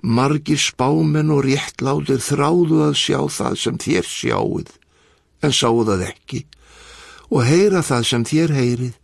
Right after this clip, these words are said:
en heyrðu það ekki. Heyrið þá hvað dæmisagan um sálmanninn merkir. Þegar einhver heyrir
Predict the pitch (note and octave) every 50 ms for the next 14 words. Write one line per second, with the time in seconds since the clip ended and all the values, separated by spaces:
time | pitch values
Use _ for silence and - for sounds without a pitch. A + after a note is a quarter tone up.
0 | _ _ _ _ _ _ _ _ - A2 G#2+ F#2 G2 G2+ F#2 F2+ F#2+ F#2 F#2 F#2
1 | E2+ D#2+ - - - - - - - - - _ _ _ _ _ _ _ _ _
2 | - _ _ _ _ _ _ _ _ - - - - - - - - - - -
3 | - - - _ - F#3+ G3+ A3 G#3 G3+ F3 - F3 D#3+ D#3 D3+ D3+ - - -
4 | - - _ - D3 C#3 C3+ - D3+ D#3+ F#3 F#3+ F#3+ F3+ - - - C3+ A#2+ A2+
5 | A2+ A2 A2 G#2 G2 - - B2+ C3 D#3 D#3+ D3 B2 G#2+ G2 G2+ F2+ F2 F2 F#2+
6 | A2+ - - - - _ _ - - - - - - - _ _ _ _ _ _
7 | _ _ _ _ _ _ _ _ _ _ _ _ _ _ _ _ _ _ - -
8 | G#3 G3+ G3+ G3+ G3 F#3+ F#3+ - - F3+ D#3 C#3+ C3+ C3+ B2+ A2+ A2+ A2